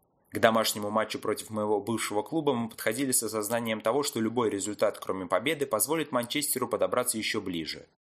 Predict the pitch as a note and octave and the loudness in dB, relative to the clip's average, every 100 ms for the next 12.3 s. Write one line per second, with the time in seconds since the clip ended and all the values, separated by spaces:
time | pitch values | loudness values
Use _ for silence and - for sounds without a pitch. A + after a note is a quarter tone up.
0 | _ _ A2+ B2+ E3+ A3 - E3+ D#3 - | _ _ -4 0 2 2 0 0 -2 -4
1 | - G#2 - G2 B2 A#2+ B2 - B2+ A#2+ | -2 -4 -4 -4 -2 0 -2 -2 -2 0
2 | A#2+ A2+ B2 - B2 A#2+ A2+ A2+ A2 A2+ | -2 -2 -4 -4 -4 -4 -4 -2 -2 -2
3 | G#2+ - A2 A2 A2 F3 E3 - C3 F#3+ | -4 -2 0 0 0 0 0 0 0 0
4 | D#3 C#3 D3+ D3 C#3 - A2 B2 A2 G2 | 0 -2 0 -2 -2 -4 -4 -2 -2 -2
5 | E2+ - - - - A2+ A2 A2 A2 - | -2 -8 -12 -4 0 2 0 0 0 0
6 | G#2+ C3+ D#3+ D3 - A#2 B2 A2+ A2+ G#2 | 0 0 0 0 -2 -2 0 0 -2 0
7 | G#2 A#2+ G#2+ D3 B2+ B2+ C3 - - G#2+ | 2 2 0 -2 -2 -4 -6 -4 0 0
8 | G#2+ G#2+ F2+ E2+ D2 C#2 _ _ _ _ | 0 -2 -2 -2 -4 -10 _ _ _ _
9 | _ _ _ _ _ - A2 B2+ G3 F3 | _ _ _ _ _ -2 0 2 2 2
10 | - C#3 C#3+ D3+ - B2 A#2 G#2 G#2 C3 | 2 2 0 -2 -2 -2 -2 -2 2 2
11 | A2+ G#2 A2 A2 - G2+ F#2 F#2 F2 F2 | 2 0 0 -2 0 0 -2 -2 0 0
12 | D#2 D2+ - | -2 -6 -14